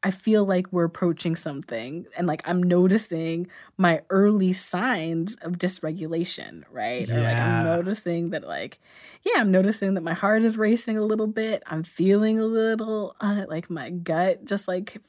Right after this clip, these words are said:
Speaker 1: feels a little un-, unstable."
Speaker 2: Mm-hmm.
Speaker 1: Being able to kinda name that and, and open the communication.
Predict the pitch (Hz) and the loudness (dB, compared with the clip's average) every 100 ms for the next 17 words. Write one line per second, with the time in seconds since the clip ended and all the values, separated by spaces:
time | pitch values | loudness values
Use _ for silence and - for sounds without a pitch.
0 | - 190 196 196 196 202 185 - 180 180 | -6 -2 0 0 -2 -4 -6 -4 -4 -2
1 | 175 - 165 165 - - 180 185 190 190 | -4 -6 -6 -6 -8 -6 -4 -2 -2 -4
2 | - - - 135 139 220 220 208 185 190 | -8 -8 -2 2 4 4 4 4 2 2
3 | 185 185 190 185 185 160 160 160 170 170 | 0 -2 -2 -4 -4 -4 -2 -2 -2 -4
4 | 165 143 - - 156 156 - 156 151 - | -6 -8 -10 -12 -10 -10 -10 -8 -6 -8
5 | 170 160 151 160 147 151 160 165 - 147 | -6 -8 -6 -4 -4 -6 -8 -8 -10 -12
6 | 175 | -14